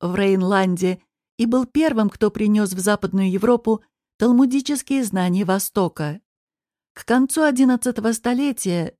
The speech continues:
ведущим еврейским учёным был раввин Соломон бен Айзек, который родился во французском городе Труа в тысяча сороковом году.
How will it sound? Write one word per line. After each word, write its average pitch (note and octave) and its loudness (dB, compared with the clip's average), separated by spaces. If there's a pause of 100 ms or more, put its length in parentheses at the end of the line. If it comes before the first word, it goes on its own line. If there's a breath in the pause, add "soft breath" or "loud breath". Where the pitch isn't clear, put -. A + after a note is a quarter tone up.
(100)
ведущим B3+ 0
еврейским A3+ 0
учёным B3 2
был A3+ 0
раввин A#3 2
Соломон G3+ 0
бен G#3 0
Айзек, F3 -2 (440)
который C4 -2
родился A#3 0
во G3 0
французском G#3 -2
городе F#3+ 0
Труа G#3+ 0 (100)
в - -20
тысяча C#4+ -4
сороковом F#3+ -2
году. F3 -2